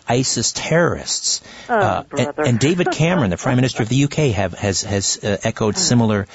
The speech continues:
Speaker 1: sentiments. I mean, this to me is part of the conditioning, right?
Speaker 2: Oh, absolutely. Yeah.
Speaker 1: Give me some more examples of
Speaker 2: Language and
Speaker 1: social
Speaker 2: rhetoric
Speaker 1: engineering.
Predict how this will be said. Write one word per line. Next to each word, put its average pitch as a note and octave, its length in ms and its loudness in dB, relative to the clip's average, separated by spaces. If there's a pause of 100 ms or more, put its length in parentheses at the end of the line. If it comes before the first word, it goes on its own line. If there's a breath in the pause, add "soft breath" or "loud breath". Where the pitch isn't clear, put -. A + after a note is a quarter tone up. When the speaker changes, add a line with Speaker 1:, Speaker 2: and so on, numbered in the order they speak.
(360 loud breath)
Speaker 1:
sentiments. G#2 400 0
I - 60 0
mean, C3 100 4
this A3 220 0
to F3 100 2
me D3+ 240 4
is G2 160 0
part C3 240 -2
of A#2+ 80 0
the A2+ 80 0
conditioning, E2+ 720 -2 (240)
right? F2+ 240 0
Speaker 2:
Oh, F3+ 180 4
absolutely. E3 1000 0 (200)
Yeah. D#3 360 -2
Speaker 1:
Give B3 120 2
me D4 60 4
some - 160 0
more D#3+ 80 4
examples A#2+ 420 2
of G2+ 100 0
Speaker 2:
Language - 0 -
and A#2+ 200 2
Speaker 1:
social G#2 140 2
Speaker 2:
rhetoric G2+ 180 2
Speaker 1:
engineering. E2 280 0